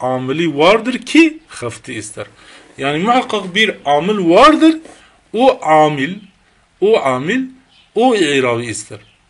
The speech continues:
Ve kad şera'al muallifu, muhakkak ki musannif başladı. Neye?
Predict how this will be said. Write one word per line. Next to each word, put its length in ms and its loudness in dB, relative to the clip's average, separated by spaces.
Ve 260 0
kad 500 0
şera'al 760 0
muallifu, 800 -4
muhakkak 640 -4
ki 180 -6
musannif 540 -8
başladı. 1120 -4
Neye? 380 -4